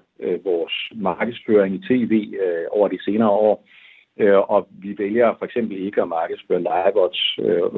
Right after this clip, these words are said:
under kampene. Så, så i virkeligheden sådan et, et skridt i, øh, endnu et naturligt skridt i den retning. Vi synes, at det er vigtigt at lave en markering af,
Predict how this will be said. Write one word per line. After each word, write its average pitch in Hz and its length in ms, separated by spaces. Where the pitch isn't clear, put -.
under 101 300
kampene. - 440
Så, 117 260
så - 120
i 110 80
virkeligheden 135 320
sådan 143 180
et, 113 180
et 120 140
skridt 151 480
i, 247 220
øh, 110 200
endnu 139 200
et 127 80
naturligt 123 440
skridt 139 220
i 117 40
den 110 160
retning. 123 360
Vi 120 60
synes, 135 300
at - 120
det 113 80
er 101 120
vigtigt 113 320
at 107 100
lave 101 440
en 104 120
markering 98 680
af, 104 220